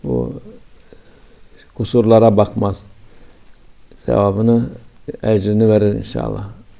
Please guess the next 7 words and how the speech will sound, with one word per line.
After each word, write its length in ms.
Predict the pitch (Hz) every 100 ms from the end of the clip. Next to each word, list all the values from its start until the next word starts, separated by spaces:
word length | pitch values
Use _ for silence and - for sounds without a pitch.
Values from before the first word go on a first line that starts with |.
| - -
Allah 260 | 117 110 104
mübarek 500 | 107 113 107 104 107
eylesin. 560 | 110 110 101 - 143 135 - - - - - - - - - -
Allah 240 | 117 104
nice 280 | 104 110 101
sene 260 | 110 110
yetiştirsin. 760 | 104 101 110 - - - 57